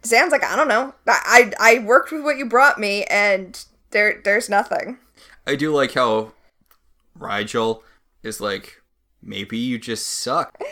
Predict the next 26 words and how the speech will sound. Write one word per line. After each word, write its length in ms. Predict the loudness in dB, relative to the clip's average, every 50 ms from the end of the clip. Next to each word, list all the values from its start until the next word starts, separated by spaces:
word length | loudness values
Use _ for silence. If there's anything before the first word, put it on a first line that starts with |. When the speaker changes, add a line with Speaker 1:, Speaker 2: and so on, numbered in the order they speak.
| -12 -10 -10 -10 -10 -10 -2
Speaker 1:
Zan 280 | 2 4 4 4 4
says, 300 | 2 4 4 4 4 4 2 2
"I've 200 | 2 2 0 0
tried 280 | -2 0 0 0 2
everything 500 | 2 0 0 0 -2 -4 -4 -4 -2 0
I 160 | 0 0 0
know," 440 | 0 0 0 2 4 6 6 4 4 4
and 360 | 2 0 0 -2 -6 -8 -10 -10 _
<laughs> 80 | -4
Rygel 400 | 0 2 4 4 4 2 -2 -4
says, 380 | 0 2 4 4 4 2 -2 -10 _ _ _ _ _ -8
"Well, 100 | -2 -2
that 140 | 0 0 -2
didn't 180 | -4 -8 -8
take 260 | -10 -12 -12 -12 -12 -12
long." 400 | -12 -10 -10 -10 -12 -12 -14 -18 _ _ _ _ _ _ _ _ _ _ _ _ _ _ _ _ _ _
What 140 | -14 -12 -10
a 40 | -8
snarky, 840 | -8 -8 -10 -10 -8 -8 -8 -8 -8 -8 -10 -10 -10 -8 -8 -6 -6
uh, 360 | -6 -8 -8 -10 -12 -14 -16 -18 -20 -20 _ _ _ _ _ _ _ _ -12
jerk 280 | -6 -2 -2 -2 -2 -4
he's 180 | -10 -12 -10 -10
being 200 | -10 -10 -8 -10
in 80 | -10
this 140 | -12 -10 -10
episode. 680 | -10 -10 -10 -12 -10 -8 -8 -6 -6 -6 -8 -10 -12